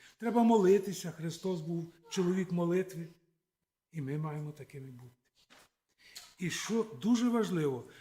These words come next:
треба практикувати, не тільки знати, який Христос. Я читаю, я знаю, Він був такий.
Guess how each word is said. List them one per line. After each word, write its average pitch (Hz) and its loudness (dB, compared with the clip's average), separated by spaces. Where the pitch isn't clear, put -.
треба 175 -8
практикувати, 180 -4
не 160 0
тільки 247 2
знати, 175 0
який 175 0
Христос. 170 -2
Я 165 0
читаю, 214 -2
я 170 2
знаю, 180 -2
Він 175 0
був 175 -2
такий. 175 -6